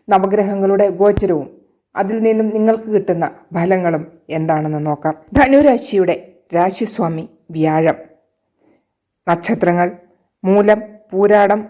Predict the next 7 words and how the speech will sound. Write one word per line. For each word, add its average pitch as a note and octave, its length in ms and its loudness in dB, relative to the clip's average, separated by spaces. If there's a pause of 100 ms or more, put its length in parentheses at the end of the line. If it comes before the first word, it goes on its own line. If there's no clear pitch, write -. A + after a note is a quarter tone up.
(120)
ഉത്രാടത്തിൻ്റെ G#3 920 -2 (180)
ആദ്യപാദമാണ് D#3+ 840 -2 (680)
ധനുരാശിയിൽ D#3+ 720 -2 (240)
ഉൾപ്പെടുന്നത്. D#3 580 -2 (1120)
ഈ C#4 120 6
പ്രവചനം D#3+ 520 0 (340)
ജന്മരാശി A#3 800 2